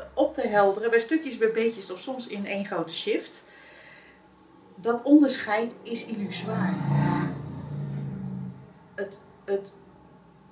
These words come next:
ongemak wat het babytje daarbij voelt, is het gevolg van het feit dat, dat,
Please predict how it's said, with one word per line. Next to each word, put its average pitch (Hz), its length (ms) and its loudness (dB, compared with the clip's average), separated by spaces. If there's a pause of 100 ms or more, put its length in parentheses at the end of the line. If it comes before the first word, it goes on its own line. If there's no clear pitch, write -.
(100)
ongemak 233 540 2
wat 190 160 -4
het 175 220 -12
babytje 180 540 -2
daarbij 175 560 -4
voelt, 214 720 -8 (120)
is 196 140 -12
het - 100 -20
gevolg - 540 -2
van 190 140 -10
het 190 180 -12
feit 202 640 -8 (240)
dat, 202 380 -12
dat, 185 360 -12